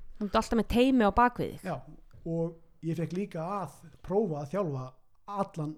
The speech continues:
Speaker 2: hafsjóðinn af fólki, allt frá ungu strákum upp í eldra fólk,
Speaker 1: Ah.
Speaker 2: uh, með öll meiðsli á bakinu, frá öllum mismunandi bakgrunni,
Speaker 1: Já.
Speaker 2: mismunandi prógramum og fekk að sníða sjálfur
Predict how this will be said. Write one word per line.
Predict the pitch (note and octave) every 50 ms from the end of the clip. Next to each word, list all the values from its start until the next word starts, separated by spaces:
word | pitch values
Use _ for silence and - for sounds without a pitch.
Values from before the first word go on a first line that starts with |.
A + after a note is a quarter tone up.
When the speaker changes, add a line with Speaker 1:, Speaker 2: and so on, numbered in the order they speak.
| - D#3+
Speaker 2:
hafsjóðinn | B2+ F#3+ G3 - - D#3+ D3 C#3 C#3+
af | C#3 C#3+
fólki, | F3+ F3 - - C3+ B2+ - -
allt | D#3 D#3 - -
frá | D#3+ C#3+
ungu | C#3 D3+ D#3+ D#3 D3+ C#3
strákum | - E3 D#3 D3+ - D3+ D#3 D#3
upp | C#3 -
í | D3 C#3+ C#3 C3+ - - - - - - - -
eldra | D#3+ D3+ C#3 C#3 B2+
fólk, | E3 G#3+ A3 - - - - _ _ - - - -
Speaker 1:
Ah. | - E3
Speaker 2:
uh, | D3+ - D3
með | C#3 D3 - G3 G3 F#3 F3+
öll | E3 D#3 - - - - F#3 D3
meiðsli | D3 E3 E3 - D#3+ D#3+
á | D#3 D3
bakinu, | D#3 D#3 C#3+ D#3 D3+ D3+ D3+ D3+ D#3 E3 - - - - _ -
frá | D3+ D3 D#3
öllum | D3+ D#3+ D#3 D#3+ E3
mismunandi | D#3+ D#3 C#3+ D3 D3 C#3 C3+
bakgrunni, | D#3 D3 D3 C#3 D#3+ C#3+ D3 D3 C#3+ C#3 C#3+
Speaker 1:
Já. | G3 F#3+ F3+ E3+
Speaker 2:
mismunandi | E3 D3+ C#3 C#3+ D3 C#3 C3 C3
prógramum | - C#3 D3+ D3 C#3 D#3 D3+ D3 D3 D3+ C#3
og | C#3 - - - - - -
fekk | - E3 D#3 D#3
að | C3+ -
sníða | D#3+ D#3+ D#3+ D3+ D3 C#3
sjálfur | - E3 D#3 D3+ C#3 C#3+